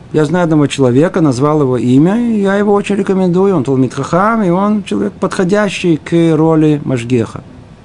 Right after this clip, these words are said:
духовного наставника в Ешиве. То он уехал. На следующий день, что называется, случайно,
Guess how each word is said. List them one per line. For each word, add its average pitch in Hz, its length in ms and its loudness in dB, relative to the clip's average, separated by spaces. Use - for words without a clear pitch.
духовного 151 500 0
наставника 139 600 0
в 117 80 -4
Ешиве. - 260 -8
То 285 220 0
он 226 160 2
уехал. 208 360 0
На 156 100 2
следующий 202 580 0
день, 127 320 0
что 127 120 -4
называется, 143 440 0
случайно, 131 800 0